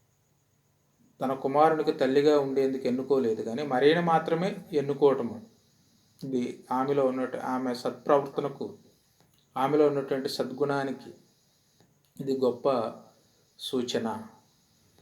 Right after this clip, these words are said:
కనుక ఆమె విషయము విన్నప్పుడు ప్రతి ఒక్కరు కూడా ఈ గొప్ప కార్యాన్ని తలుచుకుంటారన్నమాట, చెప్పుకుంటారు.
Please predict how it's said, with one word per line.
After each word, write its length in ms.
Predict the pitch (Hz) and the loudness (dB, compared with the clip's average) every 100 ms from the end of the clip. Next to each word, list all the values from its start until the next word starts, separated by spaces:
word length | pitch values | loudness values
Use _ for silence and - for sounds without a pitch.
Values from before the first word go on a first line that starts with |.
| _ _ _ _ _ _ _ - | _ _ _ _ _ _ _ -6
కనుక 180 | 190 185 | -2 0
ఆమె 720 | - 147 147 147 139 139 - | 0 0 0 0 -2 -4 -6
విషయము 680 | - - 202 202 190 147 147 | -4 -2 2 0 2 0 0
విన్నప్పుడు 480 | 139 143 156 156 143 | 0 0 -2 0 -2
ప్రతి 280 | 139 131 131 | -2 -2 0
ఒక్కరు 320 | 131 - 175 | 2 2 2
కూడా 460 | 156 147 123 123 - - - - | 4 4 2 -2 -8 -20 -20 -10
ఈ 40 | 123 | 0
గొప్ప 300 | - - 185 | 2 4 4
కార్యాన్ని 920 | 180 175 165 156 143 135 135 170 175 - _ _ _ _ _ _ _ _ _ - | 4 4 4 0 -2 -4 -6 -6 -10 -20 _ _ _ _ _ _ _ _ _ 0
తలుచుకుంటారన్నమాట, 920 | 160 175 - 202 175 147 123 120 156 | 0 2 2 4 4 4 0 -2 -4
చెప్పుకుంటారు. 640 | 160 180 185 170 131 - | -4 -4 -2 2 2 0